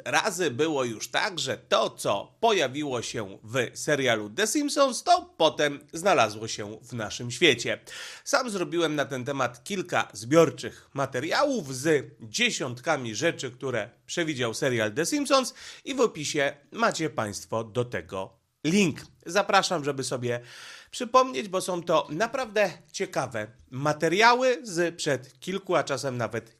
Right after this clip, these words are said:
kilkunastu lat. Dzisiaj natomiast zajmiemy się serialem South Park, który takiej opinii predykcyjnej nie ma, a chyba powinien zacząć taką opinię posiadać.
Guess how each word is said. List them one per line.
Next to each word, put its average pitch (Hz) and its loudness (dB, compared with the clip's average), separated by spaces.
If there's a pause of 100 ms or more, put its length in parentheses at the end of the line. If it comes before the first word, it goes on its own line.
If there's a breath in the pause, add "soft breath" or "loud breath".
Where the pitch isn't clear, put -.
kilkunastu 120 -6 (140)
lat. - -8 (680 loud breath)
Dzisiaj 370 2
natomiast 202 0
zajmiemy 147 -2
się 147 -4
serialem 120 -2 (100)
South 190 2
Park, 127 -4 (200)
który 165 0
takiej 233 -2
opinii 202 -2
predykcyjnej 160 0 (180)
nie 117 -2
ma, 202 2 (640 loud breath)
a - 0
chyba 120 0
powinien 110 -4
zacząć 123 -2
taką 107 -10 (380)
opinię 107 -4 (160)
posiadać. - -2